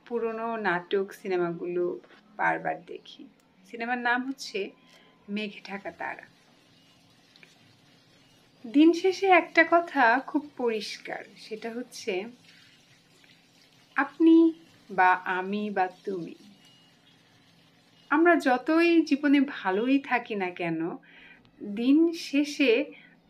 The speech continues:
আমাদের এই ভালো সুযোগটা নিয়ে যারা আমাদের সাথে স্বার্থপরতা করে, দেখা যায় দিন শেষে তারাই ভালো থাকে। এটা একদম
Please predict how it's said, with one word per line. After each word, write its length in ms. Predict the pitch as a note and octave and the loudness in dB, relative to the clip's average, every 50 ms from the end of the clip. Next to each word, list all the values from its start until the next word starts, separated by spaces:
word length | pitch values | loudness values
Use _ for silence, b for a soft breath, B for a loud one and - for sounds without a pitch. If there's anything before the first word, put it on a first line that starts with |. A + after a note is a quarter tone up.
| _ _ | _ _
আমাদের 440 | G#3+ A3 G#3+ A3 A3+ A3+ A#3+ B3 B3+ | -4 -4 -2 -4 -4 -4 -4 -4 0
এই 120 | C4+ C#4 C4 C4+ | 0 0 0 -2
ভালো 340 | - - G#3 G3 G3+ G#3 G#3+ | -4 -6 -4 -4 -2 -2 -4
সুযোগটা 680 | - - - A#3+ G#3+ A#3 B3+ A#3+ - _ _ A#3+ A#3+ | -6 -8 -8 -8 -8 -8 -8 -10 -12 _ _ -8 -6
নিয়ে 320 | A#3 A#3 A#3 A#3 A#3 A3 F3 | -6 -4 -4 -2 -2 -4 -4
যারা 380 | E3+ F#3+ F3 E3+ F3 F#3 F#3+ | -4 -2 0 0 2 0 0
আমাদের 280 | G#3 A3 A#3+ A#3+ C4+ C4+ | -2 -4 -4 -4 -4 -6
সাথে 260 | - - C#4 C4+ C#4+ | -6 -4 -2 -2 -2
স্বার্থপরতা 840 | C4+ - - F#3+ F3+ F3 - - A3+ - C#4 C#4 C#4+ C#4+ C#4+ - C#4+ | -2 -2 -4 -6 -6 -6 -10 -16 -12 -4 -2 -2 -2 -2 -2 -4 -6
করে, 380 | C#4+ C#4+ A3+ G3 E3 D#3+ G#3 C4+ B B B B B B B B - | -4 0 0 0 0 0 -2 -6 B B B B B B B B -8
দেখা 340 | G#3 A3+ A3+ A3 - - D4 | -4 -4 -4 -4 -6 -8 -10
যায় 300 | C4+ - A#3 G#3+ A#3 C4+ - b b b b b _ | -6 -4 -4 -4 -4 -6 -10 b b b b b _
দিন 220 | G#3 G3+ A3 A#3+ A#3 | -10 -8 -6 -6 -8
শেষে 260 | - C4 - - B3 | -10 -14 -14 -16 -16
তারাই 400 | A#3 - F#3+ E3+ E3+ F3 F3 F3 | -6 -4 -4 -2 -2 -4 -6 -6
ভালো 320 | F3 - - - - - - | -8 -10 -14 -14 -16 -18 -20
থাকে। 340 | - - - - _ - - _ _ _ _ _ _ _ _ _ _ _ _ _ _ _ _ _ _ _ _ _ _ _ _ _ _ _ _ | -20 -20 -20 -20 _ -20 -20 _ _ _ _ _ _ _ _ _ _ _ _ _ _ _ _ _ _ _ _ _ _ _ _ _ _ _ _
এটা 200 | - G#3+ - B3+ | -20 -12 -8 -8
একদম 260 | A#3 A3 G#3+ G#3+ A#3+ | -8 -8 -8 -10 -10